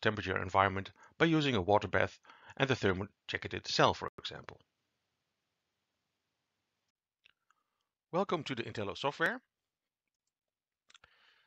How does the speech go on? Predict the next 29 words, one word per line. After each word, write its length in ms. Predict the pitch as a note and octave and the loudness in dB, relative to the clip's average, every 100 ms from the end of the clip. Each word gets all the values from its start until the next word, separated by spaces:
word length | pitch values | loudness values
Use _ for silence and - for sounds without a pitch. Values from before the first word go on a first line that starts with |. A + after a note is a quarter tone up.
| _ _ _ - | _ _ _ -10
In 140 | D#3+ | -4
the 60 | C#3 | -2
Intello 240 | C3+ B2 | -2 -4
software, 500 | A#2 E3+ - A#2+ G2 - _ _ _ _ _ _ - | -2 -4 2 2 2 -6 _ _ _ _ _ _ -14
we 80 | B2 | -12
can 220 | A2+ G2 | -12 -6
find 240 | A2+ F#2+ | -4 -4
the 100 | F#2+ F2 | -8 -12
default 380 | B2+ C3 G#2 - | -10 -8 -8 -8
procedures 560 | G2+ G2+ F2+ F2 - - | -12 -12 -12 -12 -14 -14
on 80 | |
the 80 | F#2 | -10
left 240 | G2 - - | -10 -10 -10
side 240 | E2+ - | -12 -12
of 140 | - - | -20 -20
the 80 | - | -10
program. 440 | B2 D3+ F3 G#3+ _ _ _ _ _ _ _ _ _ _ _ _ - | -8 -6 -10 -12 _ _ _ _ _ _ _ _ _ _ _ _ -16
Go 60 | |
to 80 | - | -14
Procedures. 640 | - - B2 D#3+ G#2 - - _ _ _ _ _ - - _ _ _ _ _ | -12 -10 -10 -10 -12 -14 -16 _ _ _ _ _ -20 -20 _ _ _ _ _
And 120 | B2 | -12
in 100 | - | -10
the 60 | G3 | -8
procedures, 560 | C3 D3 C#3 C#3 B2+ A#2+ | -6 -2 0 -2 -4 -6
you 80 | |
will 80 | A2+ | -8
find 360 | - G#2+ G2 - _ _ _ _ _ _ _ _ _ _ - | -4 -4 -4 -10 _ _ _ _ _ _ _ _ _ _ -6
linear 280 | A#2 F3 E3 | -4 -2 -4
polarization 720 | C3+ A2+ G2 F#2+ F2+ F#2 | -4 -6 -4 -6 -6 -10